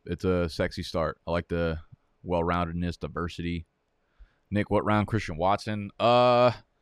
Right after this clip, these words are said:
let's see where I got him ranked. In my rankings,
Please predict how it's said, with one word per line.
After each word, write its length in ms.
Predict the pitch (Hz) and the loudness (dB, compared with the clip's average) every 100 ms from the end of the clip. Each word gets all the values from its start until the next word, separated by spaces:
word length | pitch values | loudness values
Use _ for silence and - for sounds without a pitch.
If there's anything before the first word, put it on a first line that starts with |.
| _ _ - | _ _ -18
let's 140 | - | -4
see 80 | 185 | 0
where 100 | 160 | 2
I 60 | |
got 160 | 135 123 | 4 2
him 100 | 104 | 0
ranked. 380 | 101 82 _ _ _ - - - _ - _ _ _ _ _ - _ _ _ - _ _ _ _ _ _ - - - _ _ _ - - - _ _ _ _ - - - - - - | -6 -8 _ _ _ -20 -20 -20 _ -20 _ _ _ _ _ -20 _ _ _ -20 _ _ _ _ _ _ -20 -20 -20 _ _ _ -16 -14 -14 _ _ _ _ -20 -14 -12 -10 -14 -6
In 80 | 101 | 2
my 180 | 131 | 4
rankings, 540 | 156 151 143 143 147 | 6 6 4 0 0